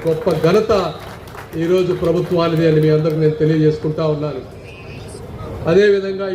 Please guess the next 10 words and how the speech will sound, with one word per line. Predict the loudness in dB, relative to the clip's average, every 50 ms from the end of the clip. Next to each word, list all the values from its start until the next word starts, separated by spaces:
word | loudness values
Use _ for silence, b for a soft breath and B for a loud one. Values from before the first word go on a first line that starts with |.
| -6
ఈ | -6 -8 -8
ప్రాంతం | -8 -8 -8 -6 -2 -2 -2 -2 -2 -4 -10 -14 -18 -18 -18 -18 -16 -16 -16 -16 -16 -16 0 2
తిరుపతికి | 4 4 4 4 4 4 4 4 4
వెళ్ళేవాళ్ళు | 2 2 2 0 2 2 2 2 0 0
కానీ, | -2 -2 -2 -2 -4 -4 -8 -16 -20 -20 -20 -20 -20 -8 -2
పులికాట్ | 0 0 2 4 4 2 4 4 4
సరస్సుకు | 4 4 4 4 4 4 4 4
వెళ్ళేవాళ్ళు | 4 2 2 2 4 2 2 2 2 2
కానీ, | 2 4 4 4 2 2 -2 -10 -18 -18 -18 -20 -20 -10 -6
శ్రీకరి-, | -2 -2 0 0 0 0 -2 0 -2 -2